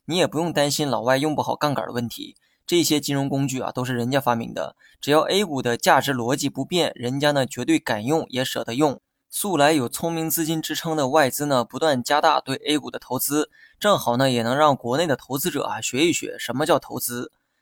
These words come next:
最后呢说一下大盘，昨天呢做过这样一个假设哈，短期如果想看涨，那么大盘今天呢就得击穿上方的四条均线才行。天意弄人哈，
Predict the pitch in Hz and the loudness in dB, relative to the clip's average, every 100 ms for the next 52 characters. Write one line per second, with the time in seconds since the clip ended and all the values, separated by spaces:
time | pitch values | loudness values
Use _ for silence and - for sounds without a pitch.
0 | _ - 170 185 156 127 120 135 127 127 | _ -4 0 2 4 2 2 -2 -2 -2
1 | 123 107 - - _ _ - 143 160 180 | -2 -4 -6 -10 _ _ -6 -2 0 2
2 | 156 147 151 139 147 135 123 139 - - | 2 2 0 2 2 2 2 -2 -4 -2
3 | 139 120 78 71 _ _ - 127 123 127 | -2 0 -4 -6 _ _ 0 2 2 0
4 | 196 185 185 170 185 185 113 - 165 143 | 0 -2 -2 0 0 0 -4 -2 -2 0
5 | 131 - _ _ - 131 147 131 127 131 | 0 -2 _ _ -4 0 2 2 0 -2
6 | 143 143 147 131 131 139 120 143 139 139 | -2 -2 2 0 2 -2 0 -4 0 -2
7 | 131 139 120 135 123 - 135 127 - 151 | 2 0 2 -2 -2 -4 -4 -6 -2 -2
8 | 170 127 - - - - _ _ _ _ | 0 -2 -4 -6 -8 -12 _ _ _ _
9 | - 180 196 185 160 151 117 127 139 117 | -2 0 0 0 0 2 2 2 4 0